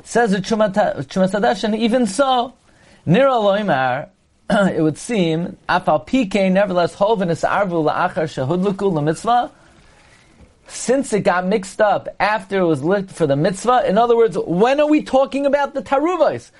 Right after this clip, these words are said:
We're talking about after it was lit for the mitzvah. So in the context of it being lit for the mitzvah,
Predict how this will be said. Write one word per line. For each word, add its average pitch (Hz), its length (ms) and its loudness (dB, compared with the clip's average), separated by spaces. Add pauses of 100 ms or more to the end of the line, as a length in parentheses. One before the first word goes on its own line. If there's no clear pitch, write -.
(200)
We're 277 140 2
talking 285 200 2
about 277 140 2
after 262 320 -2
it 269 40 0
was 262 160 0
lit 220 280 0
for 285 180 0
the 302 80 2
mitzvah. 233 480 0
So 208 220 0
in 214 140 -2
the 208 100 2
context 233 680 0
of 170 120 2
it 170 120 0
being 214 200 2
lit 240 220 2
for 233 140 0
the 269 100 0
mitzvah, 254 580 0